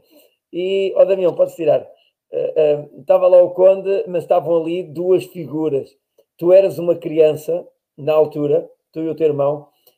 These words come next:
epá, e estavam ali dois senhores da marcha. Já naquela altura, nós olhamos e temos ali do-, duas marchas diferentes, que temos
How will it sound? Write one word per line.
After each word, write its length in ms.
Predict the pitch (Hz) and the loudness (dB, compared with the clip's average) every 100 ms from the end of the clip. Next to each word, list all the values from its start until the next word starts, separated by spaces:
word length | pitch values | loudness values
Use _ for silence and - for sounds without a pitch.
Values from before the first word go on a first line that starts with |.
| _ | _
epá, 320 | - 185 - | -2 -2 -2
e 60 | - | -6
estavam 420 | - 160 151 170 | 0 2 4 2
ali 200 | 170 180 | 2 -2
dois 500 | 151 170 202 196 - | -2 2 4 2 -6
senhores 420 | 175 160 165 170 | -12 -2 0 0
da 120 | 151 196 | -2 -2
marcha. 560 | 190 165 147 - 117 _ _ _ _ _ _ _ _ _ _ _ _ _ _ _ _ _ | -2 -2 -6 -12 -18 _ _ _ _ _ _ _ _ _ _ _ _ _ _ _ _ _
Já 200 | 123 226 | 0 2
naquela 380 | 226 214 208 196 | 2 4 6 6
altura, 480 | - 156 151 147 151 | 4 -2 0 0 0
nós 300 | 165 175 156 | 0 2 4
olhamos 600 | 160 147 139 156 170 _ _ _ _ - | 4 2 0 -8 -16 _ _ _ _ -12
e 140 | 180 | -12
temos 640 | 180 226 196 139 113 - _ _ _ - | 0 2 4 0 -10 -16 _ _ _ 0
ali 420 | 175 170 208 226 - | 0 0 -4 -8 -10
do-, 380 | 131 190 220 - | 0 4 4 0
duas 500 | 151 175 233 254 196 | -2 4 8 8 4
marchas 460 | 180 214 214 233 202 | 0 -2 -2 -6 -6
diferentes, 640 | 226 226 208 160 143 _ _ _ _ | -6 -4 -2 -4 -8 _ _ _ _
que 100 | - | -16
temos 560 | 160 240 220 170 - | -4 2 2 0 -10